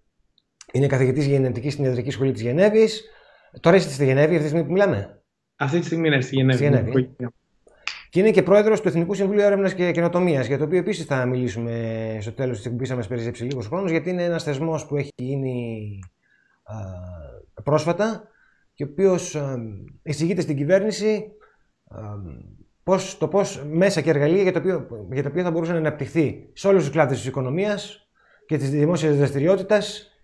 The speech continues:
Speaker 1: η, η καινοτομία και πώς θα αναπτυχθεί η έρευνα. Θα το πούμε στο τέλος. Θα ξεκινήσουμε λίγο με τα, με την ιατρική κρίση.
Speaker 2: Μάλιστα.
Speaker 1: Ε, καταρχάς, λίγο να μας πείτε ποια είναι η σημερινή εικόνα στην Ελλάδα. Ε, με βάση τα κρούσματα, είδαμε σήμερα,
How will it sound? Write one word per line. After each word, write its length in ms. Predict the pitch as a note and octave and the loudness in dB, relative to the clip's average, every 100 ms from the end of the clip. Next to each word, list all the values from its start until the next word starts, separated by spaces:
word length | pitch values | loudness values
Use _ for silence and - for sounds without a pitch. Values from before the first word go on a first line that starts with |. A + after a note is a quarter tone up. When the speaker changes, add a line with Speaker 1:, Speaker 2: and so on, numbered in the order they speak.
| _ - | _ -10
Speaker 1:
η, 180 | C#3+ D3+ D3 C#3+ C#3 C3+ C#3+ | -4 0 0 2 0 -2 -2
η 60 | |
καινοτομία 600 | D3 D3 C#3 C#3 G3 A#3+ | 2 2 2 2 4 6
και 180 | G#3 F#3 | 6 2
πώς 160 | - G3 | 2 0
θα 60 | |
αναπτυχθεί 300 | F#3+ D3 E3+ | 2 2 4
η 80 | F3+ | 6
έρευνα. 360 | C#3 G#2 F2+ - - - - - - | 6 4 -2 -10 -16 -20 -20 -12 -6
Θα 60 | F#3+ | -2
το 80 | |
πούμε 320 | E3+ G3+ G3 F#3 | 2 4 4 4
στο 100 | D#3+ | 4
τέλος. 240 | D#3+ C#3 | 4 6
Θα 80 | D3 | 2
ξεκινήσουμε 400 | D3 G#3 F#3+ G#3+ | 2 2 2 4
λίγο 140 | A#3 | 6
με 80 | A3 | 8
τα, 640 | G#3 G3 F#3 F3 E3+ E3 D#3+ | 10 10 10 8 6 4 2
με 80 | E3 | 0
την 280 | F3 F3+ F3 | 0 0 4
ιατρική 400 | F#3 F3+ F#3 G3+ | 4 4 0 -4
κρίση. 540 | C3 B2+ D#3 G3+ - - _ _ _ _ _ _ - | 0 -2 0 -2 -4 -16 _ _ _ _ _ _ 4
Speaker 2:
Μάλιστα. 340 | C3 - C#3+ - - - | 4 2 -8 -16 -20 -16
Speaker 1:
Ε, 120 | C3 C#3 C#3 C#3 C3 C3 B2+ | -8 -4 -2 -2 -2 -4 -2
καταρχάς, 320 | F3+ F3 A3+ | 0 2 2
λίγο 120 | A#3+ A#3+ | 4 4
να 60 | |
μας 140 | A3+ A3 | 2 0
πείτε 160 | A#3 | 0
ποια 120 | A3+ | 2
είναι 80 | A#3 | 2
η 40 | G3 | 2
σημερινή 300 | G#3 G#3+ A3 | 2 4 4
εικόνα 440 | F#3 C#3 A2 F#2 - _ - | 6 4 4 -6 -14 _ -14
στην 200 | - D3 | -2 4
Ελλάδα. 520 | C#3 C#3+ G#3 A#3+ - _ _ - _ _ _ - - - - - - - _ _ _ - - - - C#3+ D3+ D3+ D3 C#3+ | 6 8 6 0 -10 _ _ -20 _ _ _ -20 -20 -20 -18 -16 -16 -18 _ _ _ -8 -8 -8 -12 -6 -2 0 2 2
Ε, 40 | |
με 140 | D3 | 2
βάση 240 | D#3 F3+ - | 4 4 4
τα 80 | C#3 | 0
κρούσματα, 340 | F#3+ A3 G3+ | 2 2 4
είδαμε 200 | F#3 F3+ | 4 2
σήμερα, 320 | E3 E3+ D#3+ | 0 0 2